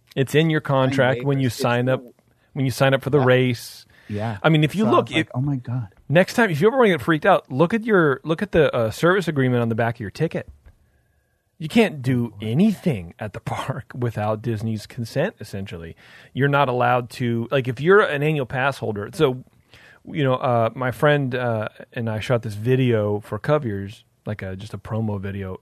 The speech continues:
Speaker 1: at the park a couple years ago. And it looked cool and, you know, whatever. And, um,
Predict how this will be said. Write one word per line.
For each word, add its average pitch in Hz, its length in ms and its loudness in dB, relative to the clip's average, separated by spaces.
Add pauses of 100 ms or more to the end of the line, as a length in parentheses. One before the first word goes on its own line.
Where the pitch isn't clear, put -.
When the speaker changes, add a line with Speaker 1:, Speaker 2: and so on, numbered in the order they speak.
(120)
Speaker 1:
at 110 100 -8
the - 60 -16
park - 480 -2 (880)
a - 20 -20
couple 90 220 -8
years 87 240 -12
ago. 80 260 -16 (220)
And 190 100 0
it 214 40 -2
looked 214 180 -2
cool 123 300 2
and, 135 180 -6
you 110 60 -4
know, 90 60 -8
whatever. 92 340 -12 (600)
And, 113 360 2
um, 104 380 2